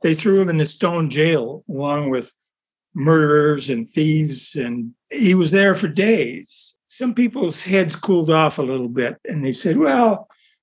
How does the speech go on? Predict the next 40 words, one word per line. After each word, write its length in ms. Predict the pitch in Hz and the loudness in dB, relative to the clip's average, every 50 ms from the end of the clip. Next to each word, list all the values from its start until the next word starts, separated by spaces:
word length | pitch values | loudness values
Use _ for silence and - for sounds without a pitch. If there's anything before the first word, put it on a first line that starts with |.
| _ - | _ 0
maybe 300 | 269 233 220 226 226 196 | 2 4 4 4 4 4
you've 240 | 190 185 170 156 | 4 2 0 0
learned 320 | 165 165 165 170 170 165 156 | -2 -4 -2 -2 -4 -2 -2
your 120 | 151 151 | -2 -2
lesson. 760 | 143 151 151 156 151 151 196 151 139 135 127 127 143 196 262 - - | 0 0 0 0 -2 -4 -6 -8 -8 -10 -12 -12 -14 -16 -14 -12 -10
Uh, 440 | 180 147 135 135 131 131 147 147 - - - _ _ _ | -8 -8 -6 -6 -6 -6 -6 -6 -6 -8 -12 _ _ _
you're 260 | - 269 220 170 175 170 | -4 -2 0 2 2 0
free 320 | 170 - - 240 196 175 | 0 0 2 2 2 2
to 120 | 147 139 | 2 -2
go." 560 | 127 131 147 151 139 135 120 - - 82 - - - - _ _ _ _ _ _ _ _ _ _ _ - | -2 0 0 2 2 0 -2 -4 -6 -10 -12 -16 -20 -20 _ _ _ _ _ _ _ _ _ _ _ -6
And 120 | 139 135 | -4 -4
he 80 | 135 131 | -2 -4
said, 440 | - - - 170 151 139 139 - 220 | -2 0 2 2 2 2 0 -2 0
"You 140 | 233 160 151 | 0 0 0
put 280 | 156 - 277 269 262 | 0 0 0 0 2
me 220 | 233 214 202 196 190 | 0 2 2 2 2
in 100 | 190 180 | 2 2
here 200 | 165 175 170 160 | 2 2 2 2
most 340 | 156 170 170 156 156 - | 2 2 0 0 -2 -2
publicly. 540 | - 196 190 175 151 139 - - - - - - - _ _ _ _ - | 0 0 2 2 0 -4 -6 -8 -12 -14 -14 -16 -20 _ _ _ _ -4
You 220 | 320 247 156 147 | -2 0 0 0
can 420 | 147 - 160 139 135 131 127 131 131 _ _ - | 2 0 0 0 0 -2 -4 -6 -12 _ _ 0
escort 520 | 175 190 190 - - 226 208 214 220 220 | 0 0 0 0 0 2 2 2 2 0
me 160 | 220 185 175 | 0 0 0
out 240 | 180 190 196 185 190 | 2 2 0 -2 -4
the 80 | - 170 | -8 -12
same 420 | 156 - 233 190 185 175 160 165 | -8 -4 -2 -2 -2 -2 -2 -2
way, 520 | 160 160 160 151 131 117 - - - 277 - _ _ _ _ _ | -2 -2 -2 -2 -4 -6 -8 -10 -14 -16 -16 _ _ _ _ _
but 160 | - 147 131 139 | -8 -6 -4 -2
I'll 260 | 139 143 156 156 156 | -2 0 0 0 0
not 360 | 151 160 160 147 151 156 - _ - | -2 -2 -2 -4 -4 -6 -10 _ -18
scurry 480 | - - - - 202 175 170 180 170 156 | -16 -12 -4 0 2 2 2 4 4 4
away 340 | 151 151 156 160 156 156 | 2 2 2 2 2 0
in 100 | 147 139 | 0 -2
the 60 | 135 135 | -2 -2
middle 240 | 147 156 147 147 | -2 -2 -2 -4
of 60 | 143 131 | -4 -4
the 100 | 139 135 | -4 -2
night 320 | 139 160 165 147 135 139 _ _ _ _ _ - | 0 0 0 -2 -4 -6 _ _ _ _ _ -12
to 360 | - 170 - 127 120 117 | -8 -6 -6 -6 -6 -8